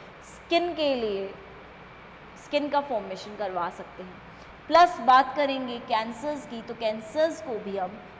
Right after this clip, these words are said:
स्टेम सेल्स देकर ट्रीट करवा सकते हैं, या जो डिवीजन हो रहा है, फास्ट डिवीजन हो रहा है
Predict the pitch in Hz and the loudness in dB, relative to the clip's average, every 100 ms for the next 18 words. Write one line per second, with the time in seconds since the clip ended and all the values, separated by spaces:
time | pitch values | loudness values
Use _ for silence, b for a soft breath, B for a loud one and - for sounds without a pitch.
0 | - - - 285 302 294 302 302 220 208 | -20 -18 0 2 2 0 0 0 0 -2
1 | 208 208 208 262 262 - 220 190 196 208 | 0 -2 -2 -8 -6 -4 0 0 -2 -8
2 | - 214 233 220 269 226 240 220 302 311 | -6 -2 0 0 -2 4 6 8 6 4
3 | 339 262 214 208 226 254 254 233 202 190 | 4 6 6 4 4 4 4 0 -2 -4
4 | 196 196 175 156 | -6 -8 -8 -8